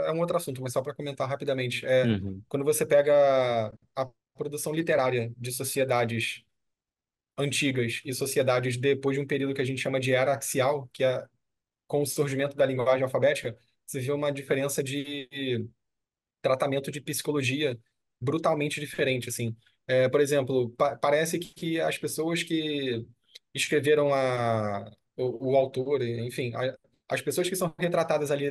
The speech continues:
Speaker 1: em escritos como Ilíada, é, sei lá, Odisseia, esses, esses textos antigos,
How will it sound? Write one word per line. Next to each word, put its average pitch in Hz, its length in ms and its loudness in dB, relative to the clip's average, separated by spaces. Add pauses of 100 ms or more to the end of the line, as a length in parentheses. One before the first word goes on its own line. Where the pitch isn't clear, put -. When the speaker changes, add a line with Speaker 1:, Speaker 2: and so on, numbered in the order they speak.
Speaker 1:
em 131 260 -6
escritos 131 360 -4
como 131 260 -4
Ilíada, 127 560 0 (180)
é, 117 180 -2
sei 139 140 0
lá, 131 120 4 (120)
Odisseia, 123 600 2
esses, 139 340 -8
esses 135 480 -4
textos 139 320 -2
antigos, 127 500 -4